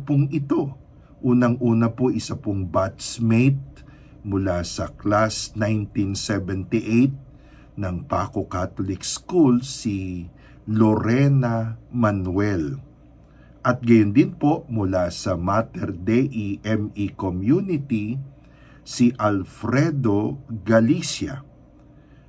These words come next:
Mula naman sa Acts Catholic Community, pagbati po ng happy birthday kay Babes, kay Rowena Casilag Sanchez,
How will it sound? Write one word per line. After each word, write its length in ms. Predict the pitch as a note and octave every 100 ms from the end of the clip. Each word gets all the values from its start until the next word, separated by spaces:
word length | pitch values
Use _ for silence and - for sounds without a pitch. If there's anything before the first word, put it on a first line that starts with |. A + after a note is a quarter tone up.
| - -
Mula 400 | A2+ B2 C3+ D3+
naman 420 | E3 C#3+ G#2 G2 G2+
sa 300 | - F#2 -
Acts 580 | B2 D#3 D#3 - - - -
Catholic 720 | C3 F#3 - B2 G#2 F#2+ -
Community, 960 | G2 F#2 F2+ C#3+ F3+ C#3 - F2+ F2+ - - - - - - - -
pagbati 640 | C3+ A2+ C3 F3+ - F#3+
po 320 | F3 D#3+ D3+
ng 160 | C#3 A#2
happy 320 | G2+ A2+ A#2+
birthday 920 | G#2+ G#2 G#2 - F#2 E2+ E2 F2 F2 - - - - -
kay 400 | A2 G#2 G2+ F2
Babes, 1040 | E2 B2 D#3 F3+ B2 E2+ - - - -
kay 240 | - G2 F#2
Rowena 960 | F#2 F2 E2+ A2+ D3+ D#3 C#3 C3 C3+ - - -
Casilag 880 | - G2 - - A#2 A2 G2+ F#2+ F#2+
Sanchez, 1040 | - A#2+ B2+ A2+ - E2+ - C#2 - -